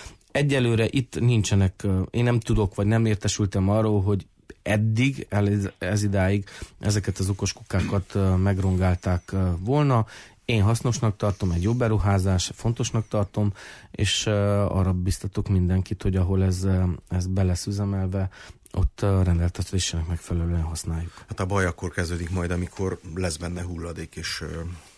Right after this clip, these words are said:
Speaker 2: azt akarják majd kiszedni. Alpolgármester úr, ö, mi lesz a marosvásárhelyi játéktermek sorsa? Most, ö, ez is kavarja a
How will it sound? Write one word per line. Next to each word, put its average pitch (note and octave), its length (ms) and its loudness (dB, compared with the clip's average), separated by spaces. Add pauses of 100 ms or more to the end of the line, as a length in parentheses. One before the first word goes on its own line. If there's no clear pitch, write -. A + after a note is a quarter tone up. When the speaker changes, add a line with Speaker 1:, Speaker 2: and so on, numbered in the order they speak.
Speaker 2:
azt - 160 -14
akarják D#2 360 -10
majd D#2+ 140 -10
kiszedni. F2 380 -4 (680)
Alpolgármester G2+ 680 -2
úr, F#2 160 -2
ö, F2+ 400 -2 (180)
mi D3+ 140 -4
lesz F2+ 280 -2
a E2 300 -2
marosvásárhelyi E2 1000 -6 (160)
játéktermek D#2 840 -10
sorsa? C#2+ 540 -10
Most, D2 280 -10 (280)
ö, D2 200 -10
ez D#2+ 120 -10
is - 140 -8
kavarja D#2 520 -8
a D2+ 100 -10